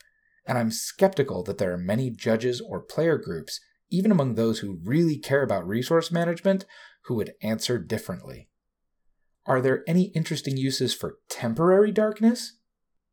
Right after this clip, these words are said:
Maybe. It's a question I'll come back to another time.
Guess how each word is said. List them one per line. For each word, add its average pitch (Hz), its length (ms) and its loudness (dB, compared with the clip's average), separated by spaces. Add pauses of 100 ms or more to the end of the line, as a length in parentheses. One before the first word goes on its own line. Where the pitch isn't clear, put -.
(120)
Maybe. 156 500 2 (480)
It's 135 120 -4
a 127 40 -4
question 165 440 0
I'll 123 200 -2
come 113 200 -4
back 101 300 -2
to 98 300 -8
another 90 300 -10
time. - 500 -8